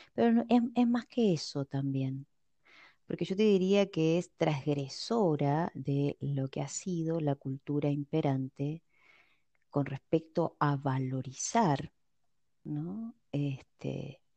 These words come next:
esos logros que hablamos antes, ese material, como vivir en, en una conciencia volcada hacia afuera, sin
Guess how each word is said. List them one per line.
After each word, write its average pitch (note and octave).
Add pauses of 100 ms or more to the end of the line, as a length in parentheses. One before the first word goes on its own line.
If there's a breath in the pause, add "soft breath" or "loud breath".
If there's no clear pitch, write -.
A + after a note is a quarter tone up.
(640)
esos D#3
logros D#3
que D3+
hablamos C#3
antes, D3
ese C#3+
material, D#3+
como C#3+
vivir E3 (500)
en, C3
en C3+
una D3+
conciencia D3
volcada C#3
hacia -
afuera, D3 (800)
sin A#3+